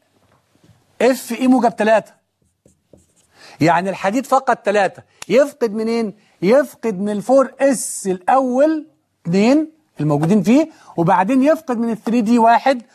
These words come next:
وبالتالي هينتهي بعد الثري بي ستة بثري دي خمسة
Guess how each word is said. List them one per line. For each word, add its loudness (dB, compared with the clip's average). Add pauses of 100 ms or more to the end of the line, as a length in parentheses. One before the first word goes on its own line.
(140)
وبالتالي 0 (160)
هينتهي 0 (340)
بعد 0
الثري -2
بي 4
ستة 0 (420)
بثري -4
دي 2
خمسة -2